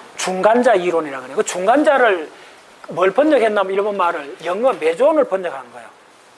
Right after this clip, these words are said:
그 메존은 뭐냐면 콕하고 안티콕이 결합된 거라고 천구백칠십 년도부터 알게 된 거예요. 오케이? 그래서 여러분들 지금 배우는 이,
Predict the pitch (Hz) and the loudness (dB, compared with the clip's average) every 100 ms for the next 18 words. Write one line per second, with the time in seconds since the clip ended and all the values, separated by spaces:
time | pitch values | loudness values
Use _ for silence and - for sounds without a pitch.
0 | - - 220 170 202 302 320 254 254 240 | -16 -4 -2 0 2 2 0 -2 -4 -4
1 | 247 294 311 - - - - - - - | -2 -2 -4 -10 -20 -20 -20 -12 -4 2
2 | 370 359 269 254 233 233 285 302 - 302 | 2 2 2 2 2 0 0 -6 0 0
3 | 285 311 - - 214 233 - 208 196 196 | 0 -4 -6 -2 0 0 -2 -4 -4 -2
4 | 190 185 240 311 277 - - - _ _ | 0 0 2 2 0 -6 -20 -20 _ _
5 | - 294 262 240 - 339 359 330 294 247 | -4 -2 0 -2 -2 -6 -4 0 0 0
6 | 202 165 180 214 226 160 139 127 117 _ | -2 0 2 2 0 -2 -8 -18 -20 _
7 | _ - 185 262 269 - - _ _ _ | _ -14 -2 0 0 -8 -20 _ _ _
8 | - 294 233 302 302 262 247 226 254 247 | -4 0 2 2 0 -2 -4 0 2 2
9 | 226 233 233 220 269 | -2 -6 -4 -4 -6